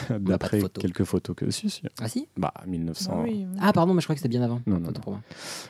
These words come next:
Speaker 2: Donc, il a essayé de, de répertorier des oasis et des routes qui ont servi, euh, aux militaires, euh, quand ils,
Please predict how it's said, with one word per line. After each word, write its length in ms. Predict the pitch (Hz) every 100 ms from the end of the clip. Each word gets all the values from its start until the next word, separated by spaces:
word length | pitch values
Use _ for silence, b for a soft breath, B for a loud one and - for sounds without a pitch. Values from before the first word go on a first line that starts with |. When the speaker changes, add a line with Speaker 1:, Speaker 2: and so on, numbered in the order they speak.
| -
Speaker 2:
Donc, 180 | 113 -
il 80 | 131
a 60 |
essayé 260 | 131 151 139
de, 220 | 117 110
de 320 | 101 101 98
répertorier 680 | 95 101 - 107 - 101 98
des 180 | 95 90
oasis 420 | 90 85 90 98 -
et 40 |
des 120 | 82
routes 260 | 80 113 -
qui 220 | - 82
ont 140 | 85
servi, 560 | 85 - 76 76 87 101
euh, 100 | 85
aux 240 | - - 107
militaires, 520 | 92 80 - 95 90 -
euh, 40 |
quand 120 | - 82
ils, 240 | 76 71